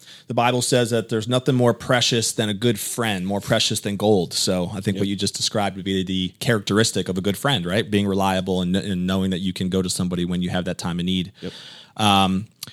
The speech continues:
Speaker 1: anybody in our audience, whether you're an agent who wants to maybe think about a team to grow, hopefully you got a good feel of Jordan and his team today, uh, as we talked about his culture and how he's built his team. How could somebody reach out to you, Jordan, if they wanna chat about,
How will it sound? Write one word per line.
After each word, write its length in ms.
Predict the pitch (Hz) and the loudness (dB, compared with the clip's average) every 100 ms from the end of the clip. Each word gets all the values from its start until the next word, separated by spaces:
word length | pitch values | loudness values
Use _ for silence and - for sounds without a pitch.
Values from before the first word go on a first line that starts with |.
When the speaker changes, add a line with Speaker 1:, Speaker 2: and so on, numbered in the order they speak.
| - _ 156 | -20 _ 4
Speaker 1:
anybody 320 | 156 156 160 | 8 8 8
in 80 | 147 | 8
our 120 | 147 | 8
audience, 480 | 139 151 165 180 - | 8 8 6 4 4
whether 220 | 127 120 | 6 6
you're 140 | 117 113 | 6 6
an 60 | |
agent 380 | 117 139 165 185 | 6 6 6 4
who 100 | 127 | 4
wants 280 | 110 120 - | 6 4 2
to 100 | 120 | 2
maybe 440 | 117 120 117 113 | 2 4 4 2
think 240 | - 131 123 | 0 0 2
about 200 | 117 113 | 2 2
a 40 | |
team 280 | 104 143 131 | 2 2 4
to 80 | 120 | 4
grow, 380 | 120 123 147 160 | 6 8 8 8
hopefully 280 | 135 127 120 | 6 6 6
you 60 | |
got 120 | 117 | 6
a 40 | 113 | 6
good 180 | 123 117 | 4 0
feel 300 | - 123 123 | 2 4 4
of 80 | |
Jordan 320 | 98 117 123 131 | 4 4 4 4
and 100 | 117 | 4
his 140 | 101 | 4
team 200 | - 151 | 4 4
today, 380 | 143 104 101 131 - - - | 4 4 4 2 -6 -20 -4
uh, 200 | 107 107 104 | 2 4 4
as 140 | 107 | 4
we 100 | 113 | 4
talked 280 | 127 117 - | 4 4 4
about 180 | 113 107 | 4 4
his 120 | 104 | 2
culture 480 | - 113 113 135 139 | 2 0 2 0 0
and 100 | 104 | 0
how 140 | 107 | 0
he's 160 | 110 101 | 0 0
built 260 | 113 127 120 | 0 0 0
his 180 | 107 | 0
team. 400 | - 107 104 104 - - - | 0 0 2 0 -4 -14 0
How 100 | 143 | 2
could 160 | 156 | 2
somebody 320 | 135 143 135 127 | 4 6 8 6
reach 220 | 127 139 | 6 6
out 220 | 131 135 | 4 4
to 100 | 131 | 4
you, 20 | |
Jordan, 280 | 120 120 117 | 6 6 6
if 100 | 110 | 4
they 80 | 117 | 6
wanna 180 | 113 110 | 6 6
chat 300 | - 117 120 | 4 4 4
about, 420 | 117 113 107 | 4 6 4